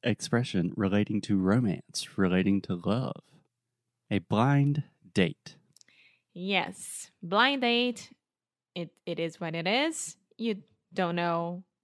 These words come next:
Speaker 2: who the other person is, so you're blind going to the date,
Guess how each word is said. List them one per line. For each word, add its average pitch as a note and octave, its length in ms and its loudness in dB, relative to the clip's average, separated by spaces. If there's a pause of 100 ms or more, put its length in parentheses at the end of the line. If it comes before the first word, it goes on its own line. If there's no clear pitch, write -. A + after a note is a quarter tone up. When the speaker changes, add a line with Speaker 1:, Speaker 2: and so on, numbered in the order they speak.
(140)
Speaker 2:
who F3 100 -6
the F3 240 -2
other E3 200 -2
person F3 480 -4
is, C#4+ 420 -2 (200)
so - 220 -6
you're E3 260 -4
blind F3+ 680 -2 (160)
going F3+ 360 -2
to F3+ 120 -10
the E3+ 140 -8
date, F3+ 520 -4